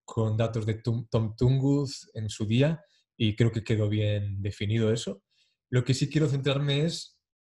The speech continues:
eh, en la bolsa de usuarios que nos queda después del free trial, que suele pasar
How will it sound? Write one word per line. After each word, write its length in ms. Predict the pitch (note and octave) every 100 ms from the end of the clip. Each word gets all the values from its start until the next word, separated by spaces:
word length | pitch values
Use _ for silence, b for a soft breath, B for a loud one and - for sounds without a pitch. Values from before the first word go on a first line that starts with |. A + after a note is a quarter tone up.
| -
eh, 480 | B2 A#2+ A#2 A#2 -
en 240 | B2+ B2 B2
la 140 | A#2+
bolsa 360 | A2 C#3+ C3+ D#3+
de 80 | D3
usuarios 480 | B2 C3 C3 C#3
que 140 | - A#2+
nos 160 | A2+
queda 420 | - C3+ C#3+ F3+ - _ _ _ _ _ _ _ _ _ -
después 640 | A#2+ A#2 - - B2+ C3+ B2
del 140 | A#2+
free 200 | - A#2
trial, 520 | A#2 A2+ C#3 G3 F#3+ _ _ _ _ _ _ _
que 420 | - A#2 A2 A2 A2+
suele 260 | - B2
pasar 680 | B2 A#2+ B2+ A#2 A2+ A#2 -